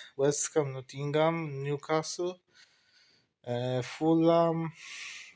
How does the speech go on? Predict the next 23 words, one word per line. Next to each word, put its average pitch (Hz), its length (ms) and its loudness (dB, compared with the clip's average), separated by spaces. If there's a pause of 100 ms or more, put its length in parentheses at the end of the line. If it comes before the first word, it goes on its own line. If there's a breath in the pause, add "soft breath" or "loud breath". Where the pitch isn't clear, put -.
(120)
Brentford. 135 840 0 (1000 soft breath)
Ale 131 240 8
na 147 40 8
przykład 160 280 4
tutaj 151 220 6
Chelsea. 117 420 4
Mam 143 180 4
do 147 80 6
zrobienia, 135 520 6
że 127 140 4
jedenastu 135 840 2
piłkarzy 127 460 2
Chelsea, 107 400 2
nie? 120 180 0 (1400 loud breath)
I 135 260 -2
dobra, 131 300 4
po 117 140 -10
prostu 123 280 -6
zobaczymy, 123 420 -2
czy - 160 0
się 117 240 0 (800 loud breath)
uda. 135 600 0 (680 loud breath)
E, 117 480 -6